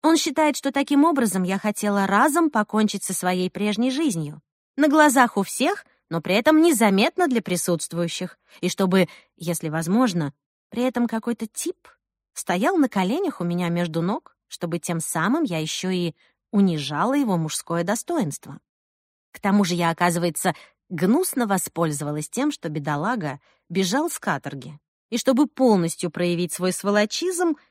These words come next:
я оправдала себя тем, что якобы не хотела его выдать. Да если бы Эсмеральда или Толедо, или любая баба сказала бы такое, я бы дала им прикурить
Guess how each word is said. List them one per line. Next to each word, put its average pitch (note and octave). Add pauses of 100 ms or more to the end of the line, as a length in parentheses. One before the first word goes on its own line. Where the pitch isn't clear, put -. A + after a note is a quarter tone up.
(260)
я D#4
оправдала F3+
себя F#3
тем, G4+
что -
якобы A#3
не F#3
хотела E4
его G#3+
выдать. D3 (680)
Да E3+
если B3
бы A3+
Эсмеральда A#3
или A3+
Толедо, G3+ (260)
или A3+
любая D4+
баба G3 (180)
сказала B3+
бы G3
такое, D#3+ (280)
я A#3+
бы A#3
дала C#4
им B3+
прикурить A3+